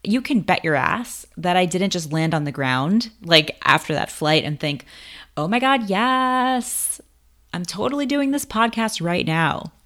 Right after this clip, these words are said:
That was so not my initial reaction. Um, I did not decide that it was the time or the year or the right opportunity or the right moment to start the podcast. And the truth is that it took me a good year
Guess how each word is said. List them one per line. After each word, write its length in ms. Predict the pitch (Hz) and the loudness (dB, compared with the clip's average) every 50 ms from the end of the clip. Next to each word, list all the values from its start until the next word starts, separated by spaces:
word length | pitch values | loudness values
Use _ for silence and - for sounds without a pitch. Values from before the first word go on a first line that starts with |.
| _ _ _ - - - - - - | _ _ _ -20 -20 -20 -20 -20 -8
That 140 | - 170 - | -6 -4 -2
was 140 | 196 202 - | 0 0 -2
so 280 | - - - 202 214 226 | -2 2 2 4 4 4
not 200 | 226 214 202 175 | 4 2 2 2
my 100 | 175 165 | 2 0
initial 360 | 160 156 151 151 - 160 139 | 0 0 -2 -2 -2 -4 -4
reaction. 760 | 139 127 123 - - - - - 135 135 139 151 170 190 - - - - - - _ - | -4 -4 -4 -6 -6 -6 -6 -4 -4 -2 -2 -2 -4 -6 -6 -10 -20 -20 -20 -20 _ -2
Um, 480 | 165 165 160 151 143 135 131 85 - - _ _ _ _ _ _ _ - - - _ _ _ _ _ _ _ _ _ - - | 0 2 2 2 2 0 -2 -6 -10 -12 _ _ _ _ _ _ _ -14 -14 -14 _ _ _ _ _ _ _ _ _ -2 -2
I 80 | 170 | 0
did 180 | 165 190 175 165 | 2 0 0 0
not 220 | 180 180 196 202 | 2 0 0 0
decide 380 | - 196 - - 180 170 165 156 | -2 -4 0 2 2 2 2 2
that 120 | 165 156 | 0 -2
it 80 | 147 - | 0 0
was 180 | 160 151 143 | -2 -4 -2
the 100 | 147 156 | -4 -6
time 500 | 151 - - 156 156 156 156 156 156 151 | -6 -4 -4 -2 0 2 2 2 2 0
or 80 | 143 143 | 0 -2
the 80 | 143 139 | -4 -6
year 540 | 135 143 156 160 156 156 160 160 156 - | -6 -4 -4 -2 0 0 0 0 -2 -2
or 80 | 143 147 | -2 -4
the 100 | 143 135 | -4 -2
right 180 | 143 147 151 151 | -2 0 0 0
opportunity 640 | 147 143 147 139 - - - 165 165 156 156 151 | -2 -2 -4 -8 -8 -6 -6 -4 -4 -2 -4 -4
or 80 | 143 139 | -4 -4
the 100 | 143 143 | -4 -4
right 220 | 143 - - 135 | -4 -6 -6 -6
moment 360 | 135 139 147 151 147 147 - | -6 -4 -2 -2 -4 -4 -6
to 60 | 151 | -8
start 300 | 143 - - 143 135 135 | -10 -6 -6 -6 -6 -6
the 60 | - - | -8 -12
podcast. 840 | - - 196 208 220 208 - 156 131 - 151 170 180 - - - - - - - - - - - - - - - | -12 -6 -4 -4 -4 -4 -4 -4 -4 -4 -4 -4 -6 -8 -12 -16 -18 -18 -18 -18 -18 -18 -18 -20 -20 -20 -8 -4
And 460 | - 170 170 170 170 170 170 170 160 | 0 2 2 2 2 0 0 -2 -4
the 160 | 160 160 180 | -4 -4 -4
truth 340 | 175 - - 285 320 339 - | -4 -2 -2 -2 -2 0 0
is 200 | 196 175 170 175 | 0 -2 0 -2
that 240 | 175 160 156 - - | -4 -6 -4 -6 -8
it 100 | - - | -8 -8
took 300 | - - 220 - - 214 | -4 -4 -4 -4 -2 -4
me 160 | 208 190 - | -2 -2 -2
a 80 | - | -4
good 340 | 160 - - - 185 190 180 | -4 -6 -4 -2 -2 -2 -2
year 680 | 165 143 143 143 131 139 143 165 208 254 320 349 330 | -4 -6 -6 -6 -4 -4 -4 -2 -2 -4 -4 -6 -10